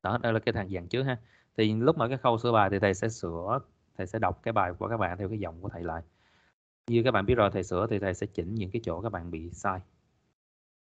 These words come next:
Rồi sau đó thầy đọc nguyên một bài thì các bạn nhớ bắt chước theo thầy ha, nhất là các bạn cơ bản. Khá, không phải khá thì thầy sẽ nhấn kỹ một chút nữa cho các bạn tập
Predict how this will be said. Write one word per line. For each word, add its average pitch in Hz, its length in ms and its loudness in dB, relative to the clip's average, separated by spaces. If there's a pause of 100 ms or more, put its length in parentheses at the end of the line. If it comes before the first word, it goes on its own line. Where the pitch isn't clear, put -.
(680)
Rồi 90 120 -2
sau 101 100 0
đó 107 160 4
thầy 98 120 -2
đọc 87 180 -4
nguyên 92 140 -4
một 80 120 -8
bài 82 260 -2 (420)
thì 87 120 -4
các 98 80 -4
bạn 87 220 -2
nhớ 98 100 -2
bắt 107 160 -2
chước 110 200 -2 (100)
theo 98 120 -2
thầy 85 200 0
ha, 95 80 -6
nhất 113 160 -4
là 98 100 -4
các 98 60 -2
bạn 82 160 -6
cơ 95 140 0
bản. 82 240 -4 (1400)
Khá, 131 160 4
không 120 140 -2
phải 101 100 4
khá 117 240 4
thì 110 100 0
thầy 92 160 0
sẽ 95 120 -6
nhấn 107 680 -6
kỹ 90 160 -4
một 98 160 0
chút 107 200 -2
nữa 90 280 -4 (800)
cho 92 140 -2 (100)
các 107 80 -2
bạn 87 240 -6
tập 90 160 -2